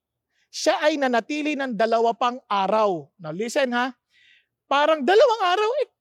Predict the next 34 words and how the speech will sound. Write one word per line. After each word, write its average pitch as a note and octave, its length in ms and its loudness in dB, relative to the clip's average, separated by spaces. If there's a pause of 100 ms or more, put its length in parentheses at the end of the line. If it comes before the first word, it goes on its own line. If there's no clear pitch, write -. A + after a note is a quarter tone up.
di G#4+ 80 6
ba B4 160 0
pag A4+ 240 -2
may G#4 160 -2
sakit, G4 400 0
mahal D#4 240 0
mo, G4 160 -4
magmamadali D4+ 720 0
ka C4 80 0
na. D4+ 320 -2 (240)
Kunyari, G4 240 0
"Uy, A#4 160 2
may A4+ 80 2
sakit, C#5 320 2
dali, B4 240 2 (160)
dali, A#4+ 140 2 (100)
may A4 160 -2
magagawa G#4+ 380 0 (100)
ka." F4+ 120 -2 (440)
Si A4 240 4
Jesus, B3 720 2 (240)
iba. A3 480 0 (560)
Dahil G4 720 2
mahal D4+ 400 0 (160)
niya F#4+ 160 -2
sila, C4+ 480 -2 (840)
ibibigay F#4 640 2
niya D#4 200 -2
yung D4+ 80 -10 (140)
pinakamabuting D#4+ 1040 0
bagay B3+ 480 0
para A3 320 -2
sa B3+ 80 -6
kanila. F#3 400 -4